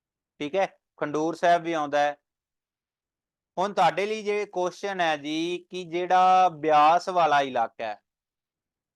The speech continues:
ਬਿਆਸ ਵਾਲਾ ਜਿਹੜਾ ਇਲਾਕਾ ਹੈ ਉਹ ਕਿਹੜੇ ਡਿਸਟ੍ਰਿਕਟ ਦੇ under ਆਉਂਦਾ ਹੈ? ਜੋ ਬਿਆਸ ਹੈ ਉਹ ਐਕਚੁਅਲ ਦੇ ਵਿੱਚ ਕਿਹੜੇ ਡਿਸਟ੍ਰਿਕਟ ਦੇ under ਆਉਂਦਾ ਹੈ?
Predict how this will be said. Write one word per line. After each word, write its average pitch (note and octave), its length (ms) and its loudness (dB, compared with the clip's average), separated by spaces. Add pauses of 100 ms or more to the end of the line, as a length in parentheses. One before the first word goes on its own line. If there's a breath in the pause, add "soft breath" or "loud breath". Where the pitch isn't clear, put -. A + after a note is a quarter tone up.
(1040)
ਬਿਆਸ F3 500 0
ਵਾਲਾ E3 320 0
ਜਿਹੜਾ D#3+ 360 -2
ਇਲਾਕਾ C#3 580 -6
ਹੈ C#3+ 320 0 (120)
ਉਹ E3+ 360 -8 (100)
ਕਿਹੜੇ G3 340 -2
ਡਿਸਟ੍ਰਿਕਟ D#3+ 500 -6
ਦੇ D3 180 0
under C3 240 -4
ਆਉਂਦਾ A#2 260 -4
ਹੈ? G2+ 80 -10 (1800)
ਜੋ C#3+ 240 -4
ਬਿਆਸ D3 500 0
ਹੈ C#3+ 300 4 (100)
ਉਹ F3 320 -4
ਐਕਚੁਅਲ G3 500 -6
ਦੇ F#3 100 -4
ਵਿੱਚ D#3 260 -6
ਕਿਹੜੇ F#3+ 360 -6
ਡਿਸਟ੍ਰਿਕਟ E3+ 460 -8
ਦੇ D3+ 120 0
under B2+ 220 -6
ਆਉਂਦਾ A2 260 -6
ਹੈ? G#2 100 -12